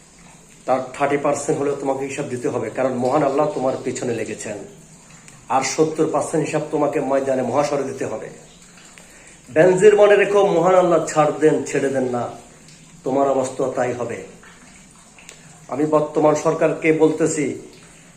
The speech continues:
বেনজিরের সকল অবৈধ সম্পদ জব্দ করে বাংলাদেশের হতদরিদ্র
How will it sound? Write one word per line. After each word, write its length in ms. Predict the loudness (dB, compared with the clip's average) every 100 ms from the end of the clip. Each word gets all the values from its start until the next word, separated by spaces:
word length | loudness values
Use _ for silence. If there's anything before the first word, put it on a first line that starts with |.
| -20 -14
বেনজিরের 600 | 0 4 4 4 4 2 2
সকল 380 | 0 2 2 2 0 -8 -16 -20 -12 -2
অবৈধ 320 | 4 6 6 4
সম্পদ 380 | 0 2 2 2
জব্দ 280 | 2 0 2 0
করে 240 | 2 2 0 -6 -14 -20 -20 -20 -20 -20 -20 -20 -20 -8
বাংলাদেশের 720 | 0 4 6 6 4 2 0 -2 -4 -12 -20 -20 -20 -20 -16
হতদরিদ্র 600 | 0 2 4 2 2 2